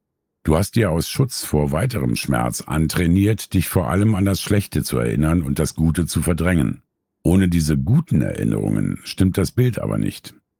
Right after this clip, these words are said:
Denn wenn du im Frieden mit dir selbst sein willst, musst du Frieden mit deinen Eltern schließen.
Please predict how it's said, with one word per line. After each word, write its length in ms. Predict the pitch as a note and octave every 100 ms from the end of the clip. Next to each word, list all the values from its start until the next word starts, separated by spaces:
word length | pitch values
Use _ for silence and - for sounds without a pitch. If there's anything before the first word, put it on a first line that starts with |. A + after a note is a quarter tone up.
| _
Denn 480 | - F2+ F2+ F#2 F2
wenn 180 | F#2 G2+
du 160 | G2+
im 220 | F2+ E2 C#2+
Frieden 440 | - D3 E3 F#2
mit 140 | E2
dir 120 | F#2 D2
selbst 440 | G#2+ D#3+ - -
sein 320 | C#2+ A#1+ A1+
willst, 440 | G#1+ G1+ - - - D2+
musst 260 | E2+ -
du 80 | D#2
Frieden 520 | - E2+ F#2 G2 G#2
mit 180 | E2 E2
deinen 260 | E2 E2 D#2+
Eltern 460 | G#2 A2 D2+ A1+
schließen. 540 | - A1+ G#1 - G1+